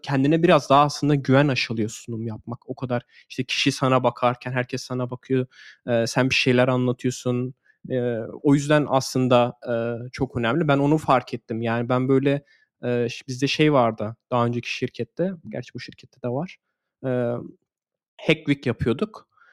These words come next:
Hack Week'in işte, e, sonunda cuma günü herkes anlattığı şeyi sunuyordu. E, böyle fiziksel anlamda gidiyorduk böyle işte bir toplantı şeyim alanımız vardı. İşte onlar da kişi geliyordu. Aynı zamanda da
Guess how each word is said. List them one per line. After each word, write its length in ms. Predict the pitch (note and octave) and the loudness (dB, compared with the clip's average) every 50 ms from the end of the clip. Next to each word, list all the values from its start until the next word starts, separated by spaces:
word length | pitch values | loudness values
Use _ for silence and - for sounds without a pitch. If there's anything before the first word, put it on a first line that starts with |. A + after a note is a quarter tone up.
| _ _ _ | _ _ _
Hack 240 | _ - F3+ F3 F3 | _ 0 0 0 2
Week'in 320 | D#3 C#3+ C#3 - F#3 F3 | -2 -4 0 0 0 0
işte, 500 | D#3+ - - - D#3+ E3 E3 D#3+ D#3+ - - | 0 -2 -2 2 4 4 4 4 2 0 0
e, 260 | C#3+ C#3 C3+ C3+ C3 | 2 4 4 4 2
sonunda 420 | B2+ - E3 D#3+ D3+ C3+ C#3 D#3+ D#3 | 2 2 2 2 2 2 2 2 2
cuma 320 | - D3 C#3+ D3+ D#3+ D#3 | 2 2 4 6 4 4
günü 380 | D3+ C#3+ C3+ D3 F3+ F#3+ F#3 - - | 4 2 2 2 2 2 0 -2 -6
herkes 440 | - C#3+ D3+ C#3 - - E3+ E3+ - | -2 -2 -2 -2 0 -2 -4 -4 0
anlattığı 460 | D3 C#3 C3 C3+ C3+ - _ D3+ D3+ | 0 0 2 2 0 0 _ 0 0
şeyi 200 | - - E3 G3 | 2 2 0 0
sunuyordu. 600 | G3 - - - C3+ C3+ C#3 B2+ A2+ - - - _ _ _ _ _ | 0 -2 -4 0 2 4 4 4 2 0 -6 -10 _ _ _ _ _
E, 40 | - A#2+ A2+ G#2 A2 A2 G#2 | -6 -6 -4 -4 -6 -6 -4
böyle 280 | A2+ A#2+ B2 B2 B2 - | -4 -4 -4 -4 -6 -6
fiziksel 500 | - - - B2+ B2 - - C#3 C3 B2+ | -8 -8 -10 -8 -8 -2 0 0 2 2
anlamda 600 | A#2+ A#2 A2+ A2+ A2+ A2 A2+ G#2+ A2 A2 - _ _ - C3+ | 2 0 0 -2 -4 -4 -4 -4 -6 -6 -6 _ _ -12 -8
gidiyorduk 420 | - C3+ C3+ A#2+ A2+ A#2 - _ A2+ | -4 0 0 0 0 0 -4 _ -2
böyle 180 | A2 G#2+ G#2+ | 0 0 -2
işte 300 | A#2+ - - - A2+ A#2+ | -4 -6 -6 -8 -6 -4
bir 200 | A#2+ A2+ A2+ A2+ | -2 0 0 -2
toplantı 520 | - - B2 - _ - A#2 A#2 A#2+ - - | -4 -6 -14 -10 _ -6 -6 -6 -6 -10 -10
şeyim 300 | - A#2+ A#2+ A#2+ A#2+ - | -8 -6 -6 -6 -6 -8
alanımız 480 | A#2+ A#2 A#2 A#2 A#2+ B2 B2 B2 B2 | -8 -6 -6 -6 -4 -4 -4 -4 -6
vardı. 240 | A2+ G#2 G2+ - - - | -6 -6 -6 -8 -8 -10
İşte 220 | - - - C#3 | -10 -6 -2 0
onlar 280 | C3 B2+ B2 B2 A#2+ A#2+ | 0 4 4 4 4 4
da 100 | A#2+ A#2+ | 2 -2
kişi 240 | - - - - - | 0 -2 -6 -4 0
geliyordu. 420 | - A#2+ A2+ A#2 A#2+ A#2 A2+ C#3 | 0 0 2 2 0 2 2 2
Aynı 200 | C#3 C3 C3 B2+ | 2 2 2 2
zamanda 440 | C3 A#2+ A#2+ A#2+ A#2 B2+ B2+ C3 C3 | 2 2 2 2 0 0 -2 0 0
da 140 | C3 C#3+ | 0 -2